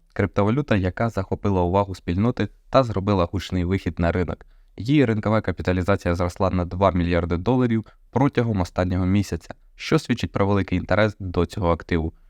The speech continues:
Також хотілося б відзначити, що спільнота затвердила пропозицію про знищення близько ста дев'яноста мільярдів флокі, близько двох відсотків її обігового постачання, що також підвищило інтерес до цієї криптовалюти. Отже,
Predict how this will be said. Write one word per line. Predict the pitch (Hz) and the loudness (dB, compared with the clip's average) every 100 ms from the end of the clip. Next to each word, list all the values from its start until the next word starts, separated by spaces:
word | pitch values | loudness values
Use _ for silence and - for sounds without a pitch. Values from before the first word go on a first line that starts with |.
| - - | -20 -4
Також | 104 160 | 0 0
хотілося | - - 113 98 95 | 0 0 2 0 -2
б | |
відзначити, | 95 107 101 - - | 0 0 -2 -4 -4
що | - | -4
спільнота | 95 95 98 98 87 | -2 0 2 2 0
затвердила | 85 92 - 98 90 90 87 | 0 -2 0 0 2 0 0
пропозицію | 92 90 92 90 - 76 | -2 0 0 -2 -4 -2
про | 90 | 0
знищення | 95 98 - 90 | 0 -2 0 0
близько | 82 98 92 - 90 - _ _ | 0 0 -2 -4 -6 -6 _ _
ста | - 101 | -2 0
дев'яноста | 92 92 90 92 - 78 | 2 2 2 0 -2 -2
мільярдів | 90 92 90 87 85 | 0 2 2 0 -4
флокі, | - 110 - 143 - _ - | -2 -2 0 -4 -6 _ -12
близько | 98 107 - 110 | -2 0 0 -2
двох | 95 101 95 | -2 -2 -2
відсотків | 82 107 - 95 | -2 -4 -2 -2
її | 90 90 92 - | 0 0 -2 -4
обігового | 92 90 87 90 90 87 | -4 0 0 0 0 -2
постачання, | - 82 - - 92 87 80 - - - | -4 -6 -6 2 2 2 -4 -8 -20 -20
що | - - 151 | -6 0 0
також | 113 123 110 | 0 -2 -2
підвищило | 95 92 95 - | -2 -2 -2 -2
інтерес | 87 87 87 92 95 - - | -2 0 2 2 0 -4 -12
до | 95 87 | -4 -2
цієї | 82 - 82 | -2 -2 -2
криптовалюти. | 80 90 82 82 82 82 - - | -4 -4 0 2 0 -2 -8 -8
Отже, | - 131 113 107 | 0 0 0 -4